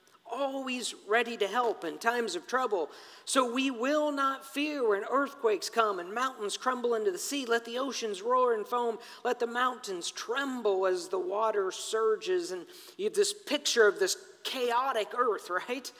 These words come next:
And then you get to verse ten, it says, "But be still and know that I am God. And I will be honored in every nation.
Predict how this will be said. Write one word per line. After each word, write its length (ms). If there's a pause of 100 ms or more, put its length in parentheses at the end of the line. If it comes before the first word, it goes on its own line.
(600)
And 160
then 260 (140)
you 100
get 180
to 60
verse 300
ten, 320
it 100
says, 240
"But 380
be 280
still 460 (920)
and 200
know 300
that 160
I 120
am 140
God. 160 (1200)
And 120
I 260
will 140
be 160
honored 380
in 120
every 220
nation. 520